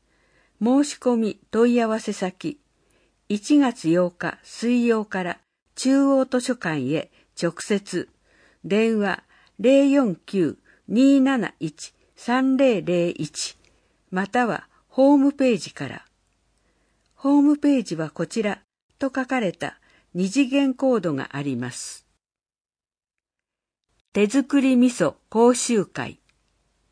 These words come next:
対象、全日程参加できる方。日時、一月二十四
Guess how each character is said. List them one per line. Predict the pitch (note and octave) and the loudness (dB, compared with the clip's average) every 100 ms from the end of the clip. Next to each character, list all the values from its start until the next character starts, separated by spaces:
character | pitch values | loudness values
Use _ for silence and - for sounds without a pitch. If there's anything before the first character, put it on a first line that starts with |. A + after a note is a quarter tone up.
| _ _ _ _ _ _ _ | _ _ _ _ _ _ _
対 | F#3+ G#3 G#3+ | -2 -2 -2
象、 | - G3+ F3+ - - _ _ _ _ _ _ _ | -2 0 0 -4 -12 _ _ _ _ _ _ _
全 | D#3+ C4 C4+ F#3 | 0 4 4 4
日 | D3+ D#3 - - | 2 2 -2 -2
程 | G3 F#3 - _ | 0 0 -4 _
参 | - - A#3 C4 | -16 -6 -2 -2
加 | B3+ A#3+ | -2 -2
で | A3+ | -2
き | A3+ F#3+ | -2 -6
る | D3+ | -6
方。 | C#3 - - _ _ _ _ _ _ _ _ _ _ _ _ _ _ - | -10 -14 -18 _ _ _ _ _ _ _ _ _ _ _ _ _ _ -2
日 | A#3+ B3+ G3 | 0 2 -2
時、 | D3 C3 - _ _ _ _ _ _ | -4 -8 -10 _ _ _ _ _ _
一 | G3 - C#4+ | -6 0 2
月 | B3+ G#3+ F3 | 2 0 0
二 | G#3+ B3+ | 2 2
十 | G3+ E3+ | 2 0
四 | C3 D3 | 0 -4